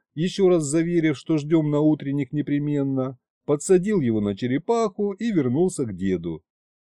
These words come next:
Марисента долго махала нам платочком, но все же наконец исчезла из виду. Все, домой. "Горыныч!" заорал я. "Хватай мешки и полетели!" "Куда,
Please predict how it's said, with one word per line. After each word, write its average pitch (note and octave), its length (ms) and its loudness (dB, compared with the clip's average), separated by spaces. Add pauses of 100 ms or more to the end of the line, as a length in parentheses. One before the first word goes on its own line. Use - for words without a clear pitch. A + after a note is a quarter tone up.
(220)
Марисента F#3+ 760 0
долго C3+ 380 4
махала A2+ 460 2
нам G2+ 180 -2
платочком, G3 880 -2
но G#2 140 -4
все A#3+ 200 -6
же E3+ 120 -2
наконец A#2 520 -2
исчезла B2 500 -2
из A2 180 -2
виду. F2 400 -8 (840)
Все, A2+ 460 2 (340)
домой. G#2+ 560 2 (760)
"Горыныч!" G#3+ 1200 2
заорал C3 580 4
я. G#2+ 460 0
"Хватай F3 720 0
мешки D#3+ 500 -2 (100)
и G#3 140 -2
полетели!" G#2 880 2 (880)
"Куда, C#4 680 4